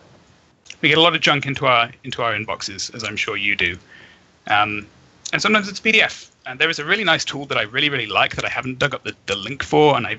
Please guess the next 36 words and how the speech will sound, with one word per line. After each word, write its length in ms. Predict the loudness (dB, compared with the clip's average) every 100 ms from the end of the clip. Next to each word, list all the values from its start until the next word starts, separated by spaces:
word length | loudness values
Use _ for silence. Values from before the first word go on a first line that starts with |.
| -4
vaguely 300 | -2 -2 -2
remember 300 | -2 0 -2
it 80 | -4
being 180 | -4 -4
hard 320 | 2 4 4
to 60 | 0
find, 540 | 0 -4 -4 -4 -2
called 220 | -2 -4
P 140 | 0 2
D 120 | 4
F 100 | 2
Stream 520 | 2 0 -4 -8 -2
Dumper, 360 | 0 0 0 -4 _ _ _ _ _ _ _ -20 _ _ -6
which 140 | 2
I 40 | 4
really 160 | 6
like. 260 | 4 2 -2
It 100 | 0
is 120 | 0
a 60 | 0
Windows 240 | 0 0
application. 560 | -4 -2 -2 -2 -4 -6
It 100 | -8
is 120 | -8
a 60 |
gooey 200 | -4 -4
application. 680 | -4 -6 -8 -6 -6 -8 -10 -16 -20 _ _ -10
Um, 240 | -4 -4 -4
it 80 |
is 80 | -6
a 40 | -4
little 140 | -2
bit 200 | -4 -2
gross 380 | 2 4 4 0
to 120 | -2
use. 540 | 0 2 2 -2 -6